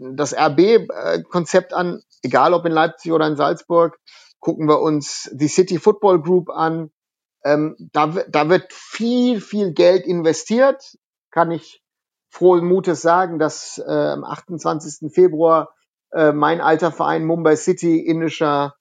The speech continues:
äh, Liga, also Saisonmeister der, der, der Liga geworden ist. Aber wieso? Weil auf einmal die City Football Group hat in diesen Verein investiert,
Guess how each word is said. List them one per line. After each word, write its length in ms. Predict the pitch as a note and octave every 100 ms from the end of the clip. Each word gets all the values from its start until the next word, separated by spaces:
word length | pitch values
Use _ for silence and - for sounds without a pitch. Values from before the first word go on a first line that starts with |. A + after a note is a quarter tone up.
| _ - _ -
äh, 280 | D3 C#3+ C#3+
Liga, 440 | C#3+ A3 A3 G#3
also 240 | D3+ C#3+
Saisonmeister 680 | C#3 B2+ D#3 F#3 E3 D3+ E3
der, 320 | C#3 D3+ -
der, 320 | D3 C3+ B2+
der 120 | C3+ C3+
Liga 240 | E3+ A3
geworden 360 | F#3+ F3 G3 G#3
ist. 160 | G3 -
Aber 440 | B2 C3+ E3+ A3+ E3
wieso? 520 | F#3+ E3 D#4 A3 B2
Weil 280 | B2 D3+ G#3+
auf 200 | G3 -
einmal 500 | E3 G3 G3+ G3+ G3 _ _
die 60 | D#3
City 300 | - G#3+ G3+
Football 400 | - G3+ A3+ G3+
Group 260 | G3 G#3 _ _
hat 200 | - E3+
in 100 | G#3
diesen 220 | F#3 F3 E3+
Verein 340 | C#3 E3 F3+
investiert, 580 | E3 D3 - G#3 D#4